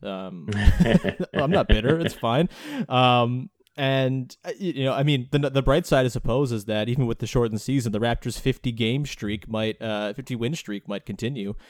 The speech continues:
Speaker 1: as they'll get to beat up on the Hornets and the Hawks and the Magic a whole bunch over the course of the season. So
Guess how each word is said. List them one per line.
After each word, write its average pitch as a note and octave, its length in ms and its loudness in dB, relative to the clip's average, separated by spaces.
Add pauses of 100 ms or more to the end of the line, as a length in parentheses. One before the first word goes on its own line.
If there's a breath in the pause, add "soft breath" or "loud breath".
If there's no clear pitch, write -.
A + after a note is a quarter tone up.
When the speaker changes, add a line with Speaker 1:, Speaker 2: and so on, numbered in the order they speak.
(200 soft breath)
Speaker 1:
as G2 160 -8
they'll G#2 160 -4
get A2 140 -8
to A2 100 -2
beat G#2+ 220 2
up G#2+ 180 -4
on G#2 180 -4
the G2+ 80 -6
Hornets A2 440 -4
and G#2 180 -6
the G2 60 -6
Hawks B2 420 -4
and G#2 100 -10
the F#2+ 60 -10
Magic A2+ 400 -6
a G#2 60 -4
whole G2 180 -6
bunch G2 280 -10
over G2 140 -12
the F#2+ 80 -12
course - 300 -10
of F#2 60 -16
the - 80 -14
season. G#2+ 400 -8
So F#2+ 320 -10